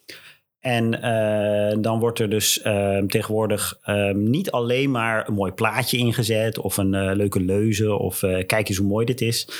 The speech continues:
Maar er zit tegenwoordig een heel professioneel, eh, psychologisch en sociologisch apparaat achter, waarbij doelbewust wordt gemanipuleerd om mensen dus verlangens aan te meten die ze in eerste instantie niet zouden hebben.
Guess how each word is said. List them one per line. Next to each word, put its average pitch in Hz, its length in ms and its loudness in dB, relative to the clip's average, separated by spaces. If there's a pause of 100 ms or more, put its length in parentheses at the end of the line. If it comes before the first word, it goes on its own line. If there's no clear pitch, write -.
(360)
Maar 110 180 -2
er 113 80 0
zit 117 140 -2
tegenwoordig 113 600 0
een 110 220 0
heel 131 160 2
professioneel, 113 920 0
eh, 107 180 2
psychologisch 110 760 0
en 107 80 2
sociologisch 110 640 0
apparaat 113 440 -2
achter, 113 680 -2 (120)
waarbij 107 500 0
doelbewust 139 720 0
wordt 117 240 0
gemanipuleerd 113 960 0 (400)
om 120 140 -2
mensen 120 360 0
dus 110 180 0
verlangens 123 640 0
aan 123 180 0
te 120 100 -2
meten 113 400 0
die 110 140 2
ze 104 140 2
in 107 120 0
eerste 113 240 0
instantie 104 520 2
niet 107 180 2
zouden 101 260 2
hebben. 95 340 0